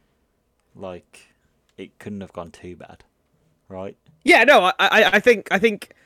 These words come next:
Speaker 2: I, to be honest, I actually think yours was very accurate to you. Like,
Speaker 1: Did
Speaker 2: everything
Speaker 1: you
Speaker 2: I
Speaker 1: do
Speaker 2: know
Speaker 1: one
Speaker 2: about
Speaker 1: before?
Speaker 2: I, I did, but I was kind of flicking through the results as I was doing it. Like, I didn't go all the way to the start to the end.
Speaker 1: You've
Speaker 2: Like
Speaker 1: changed to your,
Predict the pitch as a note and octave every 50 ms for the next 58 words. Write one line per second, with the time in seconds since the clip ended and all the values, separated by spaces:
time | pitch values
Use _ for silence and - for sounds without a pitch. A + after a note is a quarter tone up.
0 | _ _ _ - A#3+ C#4+ E4+ F4+ F4 F#4 G#4 F4 B3+ - E3 G#3 B3+ C4 F4 F#4+
1 | E4+ - C4 G#3+ - - - F3+ D#3+ F3 F3 E3+ F3 F3 E3 C#3+ E3+ E3 D3 B2+
2 | F3 D#3+ D3+ D3+ D3+ E3+ A3 - - C4 A#3+ - - - F#3+ D#3+ E3+ G3+ C4 -
3 | _ _ _ _ - D#3+ - - - - - - E3 E3 F3 E3+ D3+ - - C#3+
4 | D#3 C#3+ B2+ A2+ - _ _ _ _ _ _ _ _ _ _ _ _ _ _ -
5 | F#2+ - - G#2 F#2 E2 D#2+ - _ _ - F#2 C3+ D3 - F#3+ F#3 - _ _
6 | _ _ _ _ _ - G#2 G#2 - _ _ _ _ _ _ _ _ - G#3+ F#3
7 | - B3+ A#3 F#3+ F3+ D#3+ - - F3 E3+ F#3 F#3+ - - G#3 G3+ G3 - - -
8 | G3 F#3 - F3+ F3 F3 E3+ - F#3 F3 E3+ E3+ D#3 D#3+ D#3 E3 D#3+ D#3 - _
9 | D3 D#3 D3+ D#3 D3+ D3 C#3+ D3+ D3+ D3 C#3+ D#3+ D#3 D#3 D3+ C3+ - - D3 C3
10 | - C3+ C#3 C#3 C3+ C3 C3 C3 C3+ B2+ - C3 A#2+ - - C#3 B2+ - - _
11 | - B2 A#2 A#2+ A#2 - G#2+ G#2+ G#2+ A2 A#2+ - G#2+ G2 G2 E2+ - - - -
12 | F#2+ F#2 F2+ F2+ E2+ E2+ E2+ E2+ -